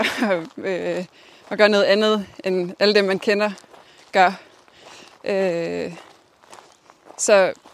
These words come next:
men det var, selve beslutningen var egentlig ikke svær, fordi vi var virkelig ikke i tvivl om det. Men, øh,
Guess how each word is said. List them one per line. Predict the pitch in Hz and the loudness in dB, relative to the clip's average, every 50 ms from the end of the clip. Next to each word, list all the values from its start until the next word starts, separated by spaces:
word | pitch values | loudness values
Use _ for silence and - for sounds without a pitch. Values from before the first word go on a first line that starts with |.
| - - | -8 -4
men | 220 214 208 - | -2 -2 -2 -2
det | - 196 - 220 | -6 -2 2 4
var, | 208 208 196 | 4 4 4
selve | - - 254 254 262 | 4 2 2 2 2
beslutningen | 214 - - 262 277 262 240 208 180 | 0 -2 -4 -4 -4 -2 -2 0 2
var | 185 | 4
egentlig | 190 208 190 196 233 | 4 4 4 2 0
ikke | 226 - | 0 0
svær, | - - 233 202 180 | 0 4 4 4 4
fordi | 175 202 180 196 | 2 -2 -4 -2
vi | 196 190 185 | -2 0 0
var | 190 208 | 0 2
virkelig | 214 254 233 233 | 2 2 2 2
ikke | 233 208 233 | 0 0 0
i | |
tvivl | - - - 277 240 190 175 | -6 -2 0 2 2 2 2
om | 170 165 165 | 0 -2 -2
det. | 160 180 165 - - - - - _ - - - - - - - - _ - - - - - - - - - - | -4 -4 -6 -6 -16 -20 -20 -20 _ -20 -20 -20 -20 -20 -20 -20 -20 _ -20 -20 -20 -20 -20 -20 -20 -20 -16 -8
Men, | - 202 185 185 | -4 -4 -2 0
øh, | 185 180 180 175 180 185 | 0 0 0 0 -2 -4